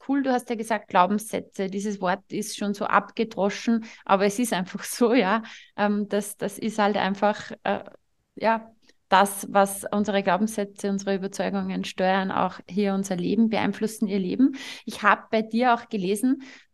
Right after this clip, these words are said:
du unterteilst das auch und das finde ich ganz spannend. Du sagst, okay, es gibt Leistungsglaubenssätze, es gibt Ich verdiene es nicht Glaubenssätze und es gibt Anti-Selbstvertrauensglaubenssätze.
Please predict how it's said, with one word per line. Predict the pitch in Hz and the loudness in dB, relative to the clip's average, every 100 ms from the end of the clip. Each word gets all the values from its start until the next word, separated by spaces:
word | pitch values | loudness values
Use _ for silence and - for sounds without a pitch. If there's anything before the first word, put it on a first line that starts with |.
| - | -2
du | 226 233 | -2 0
unterteilst | 233 233 254 262 - 202 320 - - | 0 2 2 0 2 4 4 0 -6
das | 226 220 | -6 0
auch | - 180 | 0 0
und | 208 196 | -2 0
das | 214 - | -2 0
finde | 269 220 | 0 0
ich | - | -2
ganz | 202 208 | -2 -2
spannend. | - - - 196 226 330 403 - - _ | -6 -6 -2 0 0 0 -4 -14 -20 _
Du | 226 | -6
sagst, | 220 233 220 - 220 | 2 4 4 2 -6
okay, | 220 | -2
es | 208 202 | -2 -2
gibt | 220 - | -8 -2
Leistungsglaubenssätze, | 190 156 220 - 285 285 - 240 247 262 262 247 240 - - 247 240 | 2 2 0 0 0 0 0 0 4 4 2 -4 -4 -6 -2 0 0
es | - 196 - | -2 -6 -6
gibt | 220 - - | -8 -6 -8
Ich | - | -8
verdiene | - 190 233 262 285 | -8 -2 4 6 6
es | 240 240 | 2 0
nicht | 262 262 - | 2 2 0
Glaubenssätze | 220 202 240 226 220 220 - 233 | 0 2 2 0 -2 -2 -4 -4
und | 220 214 | -2 -2
es | 214 | -2
gibt | - 220 - | -6 -8 2
Anti-Selbstvertrauensglaubenssätze. | 190 226 226 240 233 202 208 - - 226 220 175 180 - 165 160 180 - - - - - | 2 2 0 -2 0 0 -2 -4 -6 -6 -2 -4 -4 -6 -4 -4 -4 -6 -8 -8 -8 -8